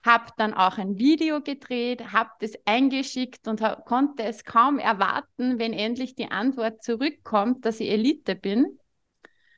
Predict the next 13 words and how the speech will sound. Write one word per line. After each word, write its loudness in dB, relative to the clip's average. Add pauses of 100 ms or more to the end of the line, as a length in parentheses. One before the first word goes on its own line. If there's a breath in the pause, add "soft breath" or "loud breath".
(360 soft breath)
Die 2
Antwort 2
kam, 2 (680)
nur 6
sie 0
war 6
richtig -2
niederschmetternd. -2 (760)
Ja? 2 (840)
Also 4 (420)
es 0
war, 4 (380)
äh, 4